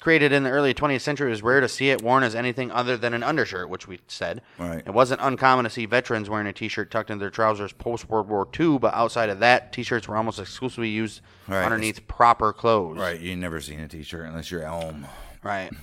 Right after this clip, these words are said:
Speaker 1: Well, then came Marlon Brando and James Dean.
Speaker 2: Mm-hmm.
Speaker 1: In nineteen fifty, Marlon Brando famously donned a white t-shirt as Stanley Kowalski in A Streetcar Named Desire. Okay, so yeah, fifties pretty much is when the
Speaker 2: Mm-hmm.
Speaker 1: old, uh, so the fucking, uh,
Speaker 2: Right.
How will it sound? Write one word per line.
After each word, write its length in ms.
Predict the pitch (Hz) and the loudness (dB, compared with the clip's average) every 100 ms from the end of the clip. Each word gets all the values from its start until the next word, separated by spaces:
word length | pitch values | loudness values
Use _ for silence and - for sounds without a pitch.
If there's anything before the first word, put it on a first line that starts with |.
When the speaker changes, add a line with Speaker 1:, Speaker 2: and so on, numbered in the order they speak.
| - _ | -20 _
Speaker 1:
Well, 120 | - 110 | -4 4
then 240 | 120 123 | 4 4
came 260 | 131 123 107 | 0 0 6
Marlon 360 | 117 123 113 | 6 6 4
Brando 340 | 110 117 117 110 | 4 6 4 2
and 100 | 95 | 2
James 380 | 107 113 117 - | 0 0 -2 -4
Dean. 440 | 113 101 90 85 | -2 -2 -2 -6
Speaker 2:
Mm-hmm. 640 | 87 76 80 87 87 76 | -8 -8 -8 -6 -8 -8
Speaker 1:
In 80 | 76 | -2
nineteen 340 | 110 120 123 110 | 0 0 -2 -2
fifty, 240 | 135 123 | -2 -2
Marlon 320 | 117 120 113 | 0 0 2
Brando 380 | 117 117 117 107 | 2 4 2 0
famously 520 | - 123 123 117 117 | -2 0 0 -2 -4
donned 300 | 98 110 113 | 2 4 4
a 60 | 101 | 2
white 200 | 110 107 | 0 -2
t-shirt 340 | 117 110 117 | -6 -4 -4
as 100 | 104 | -4
Stanley 320 | - 117 113 107 | -4 -4 -2 -2
Kowalski 560 | - 107 110 - 113 | 0 2 2 -2 -6
in 80 | 107 | -6
A 60 | 87 | -8
Streetcar 420 | - 113 113 110 | -8 -6 -2 0
Named 240 | 107 110 | 0 -2
Desire. 640 | 95 92 107 110 110 110 - _ - - _ | -4 -2 2 4 4 2 -4 _ -20 -20 _
Okay, 160 | 185 143 | -4 -4
so 200 | 107 104 | -4 -6
yeah, 200 | 135 95 | -4 -4
fifties 400 | - 160 104 - | -2 -2 -4 -8
pretty 180 | 110 98 | -8 -6
much 220 | 98 98 | -6 -8
is 100 | 95 | -6
when 160 | 104 | -4
the 140 | 98 101 | -2 0
Speaker 2:
Mm-hmm. 80 | 101 | 0
Speaker 1:
old, 180 | 101 98 | 0 0
uh, 220 | 98 - | -2 -2
so 220 | - 101 | -8 -8
the 140 | 101 104 | -6 -10
fucking, 540 | - 113 110 113 113 | -8 -8 -6 -10 -6
uh, 300 | 113 113 110 | -2 0 0
Speaker 2:
Right. 280 | 92 92 98 | -2 -6 -8